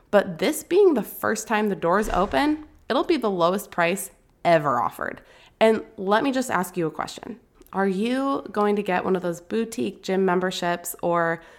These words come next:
another fancy workout program from that fit online influencer just to fall off the wagon again? Or find yourself floundering when those twenty-one days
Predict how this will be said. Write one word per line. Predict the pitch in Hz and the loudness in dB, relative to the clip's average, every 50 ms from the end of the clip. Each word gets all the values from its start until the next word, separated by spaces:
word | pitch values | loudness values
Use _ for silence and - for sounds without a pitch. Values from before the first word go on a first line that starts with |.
| _ _ - | _ _ -4
another | 196 190 180 180 185 214 214 | 0 2 2 2 2 0 -2
fancy | 208 - 190 190 190 190 190 180 | -2 -2 -2 -2 -2 -2 -4 -4
workout | 160 165 170 165 - 175 175 - | -2 -4 -4 -2 0 -2 -2 -2
program | - 190 175 170 170 175 175 170 170 180 | -2 -6 -4 -4 -4 -2 -2 -2 -2 -2
from | - - 170 175 | -4 -4 -6 -4
that | 170 151 - - | -4 -4 -6 -8
fit | - - - - 196 196 196 - - - | -12 -16 -6 -2 0 0 0 -2 -6 -4
online | - 185 196 202 190 180 180 180 | -2 0 0 0 0 0 -2 -2
influencer | - - 180 190 190 190 180 180 180 185 185 180 175 175 170 175 180 - - - - - - _ _ _ _ _ _ - | -2 -2 -2 -2 -2 -2 -4 -4 -4 -4 -4 -4 -2 -2 -2 -2 -4 -8 -18 -20 -20 -20 -20 _ _ _ _ _ _ -10
just | - 180 - - | -10 -10 -6 -8
to | 196 | -8
fall | 190 - 180 180 175 | -4 0 0 2 2
off | 170 175 - | 0 -2 -4
the | - | -6
wagon | 165 165 165 165 165 170 180 185 | -4 -2 -2 -2 -2 -2 -2 -2
again? | 180 180 185 180 180 185 196 196 196 - _ _ _ _ _ _ _ _ - - _ - | -2 -2 -2 0 0 0 -2 -4 -6 -14 _ _ _ _ _ _ _ _ -20 -20 _ -4
Or | - 185 185 185 180 | 0 4 4 4 2
find | 175 - - 180 185 202 | 0 0 0 0 2 2
yourself | 214 214 214 - 214 196 185 - - | 2 0 0 -2 -2 -2 -2 -6 -6
floundering | - 170 165 180 190 196 196 196 196 196 202 196 - - | -2 0 0 0 2 2 2 2 2 2 0 0 -2 -2
when | 175 165 165 165 | -2 0 0 0
those | 165 170 160 160 - | -2 -4 -6 -8 -10
twenty-one | - - - 202 208 220 214 208 202 202 196 | -14 -8 -4 -2 0 2 2 4 2 2 2
days | 190 175 170 170 170 170 170 165 170 - | 2 2 2 2 2 2 0 0 -4 -10